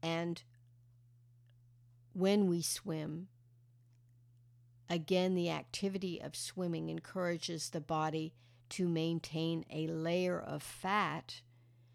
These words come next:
as insulation from the cold quality of water. So although swimming may be great for the heart and the muscles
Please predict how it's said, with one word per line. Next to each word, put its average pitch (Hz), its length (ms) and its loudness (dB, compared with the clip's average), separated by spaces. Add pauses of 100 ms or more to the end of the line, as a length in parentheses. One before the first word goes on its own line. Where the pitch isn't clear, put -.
(420)
as 175 360 0 (220)
insulation 190 1200 2
from 165 280 -6
the 160 80 -8
cold 180 460 -12
quality 156 600 -8
of 165 140 -10
water. - 480 -12 (3000)
So - 260 0
although 202 380 4
swimming 208 520 4
may 180 160 6
be 180 160 0
great 214 360 -2
for - 140 -8
the 165 120 0
heart 190 440 0
and 160 140 -2
the 160 60 0
muscles - 800 -4